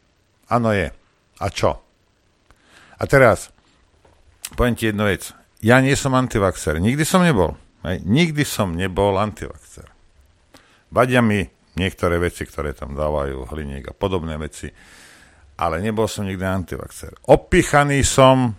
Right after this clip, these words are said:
vravím ti, jak tá kamoška na tej E päťdesiatpäťke, možno viac. Komanči do mňa natlačili kdejaké sračky.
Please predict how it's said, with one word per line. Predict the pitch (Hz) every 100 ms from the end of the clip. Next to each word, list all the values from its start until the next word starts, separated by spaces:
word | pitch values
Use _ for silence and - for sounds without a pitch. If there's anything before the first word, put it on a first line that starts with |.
| -
vravím | - 104 113 117 110
ti, | - 110 104 82 - - - - -
jak | 90 87
tá | - 95
kamoška | - 101 95 87 - 87
na | 82 82
tej | - 80
E | 82
päťdesiatpäťke, | - 85 76 - 76 - 80 - - - -
možno | 85 80 87 80
viac. | 80 73 - - _ -
Komanči | 117 117 107 101
do | 95
mňa | 92 85
natlačili | 90 - 82 87 82
kdejaké | 73 82 73 -
sračky. | - 69 - -